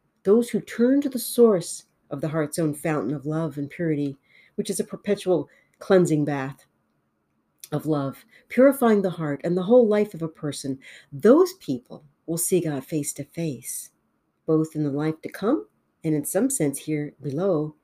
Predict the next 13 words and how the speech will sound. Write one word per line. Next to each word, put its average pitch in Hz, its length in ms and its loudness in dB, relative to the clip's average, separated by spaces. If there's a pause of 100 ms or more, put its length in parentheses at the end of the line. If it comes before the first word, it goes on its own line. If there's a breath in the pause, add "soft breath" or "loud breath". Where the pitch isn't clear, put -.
in, 156 260 -2 (540 soft breath)
you 160 120 -2
know, 143 240 -4 (160)
when 156 200 2
we 156 200 2 (280)
encounter 196 480 0
God 135 300 -6
in 139 120 -2
the 131 60 -6
face 165 320 -2
of 143 80 -10
our 143 100 -4
neighbor, 139 440 -4